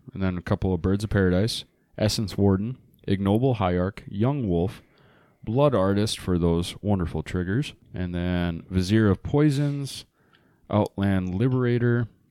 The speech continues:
We've got our Prosperous Innkeeper, Stragglefoot Geist, Wall of Roots, um, uh, Geralf's Messenger, and then Yawgmoth, Thran Physician,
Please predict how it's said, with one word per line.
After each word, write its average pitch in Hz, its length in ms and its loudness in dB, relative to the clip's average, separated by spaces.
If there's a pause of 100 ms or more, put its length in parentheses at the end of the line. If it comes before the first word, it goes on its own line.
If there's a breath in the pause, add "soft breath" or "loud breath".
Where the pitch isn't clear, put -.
(460)
We've 95 140 0
got 90 200 2
our 87 180 2
Prosperous 92 600 -2
Innkeeper, 135 760 0 (160)
Stragglefoot 139 720 2
Geist, 113 560 2 (320 loud breath)
Wall 104 320 2
of 87 140 -4
Roots, 151 540 -2 (520 loud breath)
um, 85 380 -6 (380)
uh, 71 260 -4 (380)
Geralf's 101 640 2
Messenger, 120 640 0 (300 soft breath)
and 90 140 -4
then 90 240 0
Yawgmoth, 107 540 0
Thran 113 480 -6
Physician, 98 720 -4